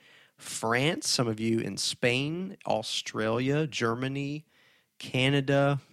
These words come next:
So, hey to all of you, thank you so much for listening. Um, whenever I made this podcast, I never thought,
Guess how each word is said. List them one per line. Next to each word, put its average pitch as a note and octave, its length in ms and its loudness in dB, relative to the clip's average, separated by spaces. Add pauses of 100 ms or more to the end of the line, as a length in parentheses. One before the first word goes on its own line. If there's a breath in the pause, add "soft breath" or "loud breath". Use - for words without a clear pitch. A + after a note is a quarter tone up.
(480 soft breath)
So, A#2 300 0
hey C#3+ 320 2
to C#3 140 0
all B2 180 4
of B2 120 0
you, C3+ 200 4
thank - 460 -4
you A2 100 -4
so C#3 180 2
much B2+ 300 0
for A2+ 360 0 (640 loud breath)
listening. B2+ 640 2 (120)
Um, A#2 480 -2
whenever C3 340 4
I A#2 300 2
made C3+ 360 0
this C3 200 2
podcast, A#2 720 0
I A2 60 -2
never B2 260 0
thought, - 680 -2